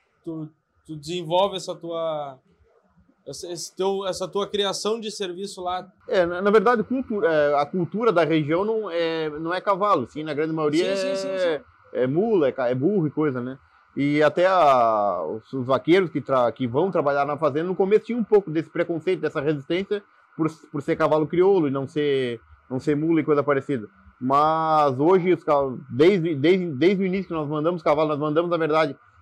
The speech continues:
Speaker 2: hoje tem os, os crioulos nasceram lá, estão totalmente adaptados lá, né?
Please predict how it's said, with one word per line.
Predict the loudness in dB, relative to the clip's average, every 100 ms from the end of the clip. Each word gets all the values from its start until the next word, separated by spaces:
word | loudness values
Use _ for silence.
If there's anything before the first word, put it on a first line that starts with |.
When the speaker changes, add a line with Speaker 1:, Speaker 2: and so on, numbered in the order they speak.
| _ _ 4
Speaker 2:
hoje | 4 4
tem | 0 0
os, | -6 _ -12
os | -12 -2
crioulos | 4 4 4
nasceram | 0 4 6 6
lá, | 2
estão | 0 0 -4 -6 _ -2
totalmente | 0 2 0 0
adaptados | -2 0 2 2 2
lá, | 0
né? | 0